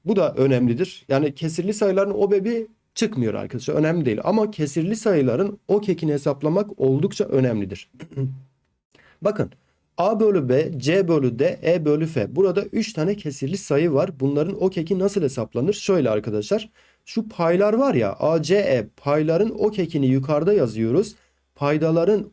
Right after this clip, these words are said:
obeb'ini aşağıda yazıyoruz arkadaşlar. Tekrar ediyorum.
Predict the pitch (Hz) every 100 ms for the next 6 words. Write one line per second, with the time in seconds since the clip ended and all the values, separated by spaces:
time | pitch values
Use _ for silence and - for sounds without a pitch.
0 | - 190 185 160 151 226 - 147 147 127
1 | 117 95 98 98 95 95 - 90 95 90
2 | _ 147 143 170 127 110 135 202